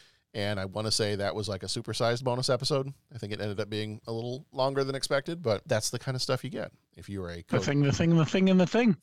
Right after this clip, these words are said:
Speaker 1: Thing, Thing, Thing, uh, Thing one, two, and three.
Speaker 2: Mm-hmm.
Speaker 1: Mm-hmm.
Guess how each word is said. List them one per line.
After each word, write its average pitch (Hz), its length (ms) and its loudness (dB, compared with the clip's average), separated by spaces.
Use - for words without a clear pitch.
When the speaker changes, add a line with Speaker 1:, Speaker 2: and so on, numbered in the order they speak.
Speaker 1:
Thing, 104 140 -8
Thing, 113 160 -8
Thing, 127 200 -8
uh, - 140 -2
Thing 135 240 0
one, 143 200 2
two, 147 180 0
and 147 120 -2
three. 165 220 -8
Speaker 2:
Mm-hmm. 208 460 4
Speaker 1:
Mm-hmm. 143 160 -6